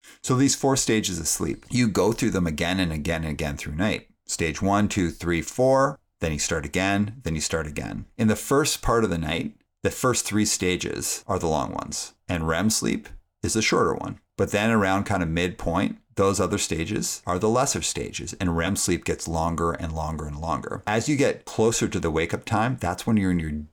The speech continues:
deepest sleep, and that's where the majority of that stuff is getting done. So think about it. If you're used to or need to get between seven and nine hours, but you're getting five hours, you're getting mostly physical recuperation, which again is super important. You need your energy,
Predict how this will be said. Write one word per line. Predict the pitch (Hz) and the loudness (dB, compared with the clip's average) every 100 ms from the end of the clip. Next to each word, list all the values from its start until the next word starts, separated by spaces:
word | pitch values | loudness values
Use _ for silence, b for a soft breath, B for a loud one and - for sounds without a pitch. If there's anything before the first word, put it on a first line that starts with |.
| _ | _
deepest | 98 98 - 113 107 - - - _ - | 0 0 2 2 2 -2 -4 -12 _ -6
sleep, | - - 87 82 - - | -4 -2 -2 -2 -4 -6
and | 95 87 | -2 0
that's | 87 98 | 0 -2
where | 87 | 0
the | 78 | -2
majority | 80 82 90 92 104 101 | -4 -2 2 4 4 4
of | 82 | 2
that | 82 73 | 0 -2
stuff | - 80 - | -4 -6 -6
is | 78 | -8
getting | 82 78 73 | -6 -6 -6
done. | 80 85 - - _ _ _ _ _ _ _ | -6 -4 -6 -12 _ _ _ _ _ _ _
So | - | -4
think | 110 139 - | 0 0 0
about | 90 82 76 | -2 -4 -6
it. | 78 | -6
If | - | -2
you're | 113 151 | 2 4
used | 113 117 117 - | 4 2 2 -2
to | 82 80 | -2 -2
or | - 92 | 0 2
need | 87 90 110 117 - | 2 4 4 4 -2
to | 85 | -4
get | 92 90 76 - | -2 -2 -4 -10
between | - 95 85 | -4 -2 0
seven | - 95 92 | 0 0 2
and | 85 | 0
nine | 85 78 | 0 -2
hours, | 78 85 - 151 | -2 0 0 -2
but | - 80 | -4 -2
you're | 92 | 0
getting | 87 82 | -2 -2
five | - 82 95 | -2 0 0
hours, | 107 123 220 220 - - _ _ - | 0 0 0 -4 -8 -12 _ _ 0
you're | 113 | 2
getting | 101 117 120 98 | 4 4 4 4
mostly | 90 101 - 85 | 4 2 0 -2
physical | - - - 78 | -2 -4 -4 -4
recuperation, | 76 71 82 - 76 - - - | -6 -6 -6 -4 -4 -4 -6 -6
which | - - | -2 -2
again | 95 156 277 | 0 2 2
is | - | 2
super | - 120 110 | 0 0 0
important. | 90 - 127 82 | 0 0 0 0
You | 80 | 0
need | 85 98 104 | 2 4 4
your | 82 - | 0 -4
energy, | 90 101 82 - - | -2 -2 -4 -8 -12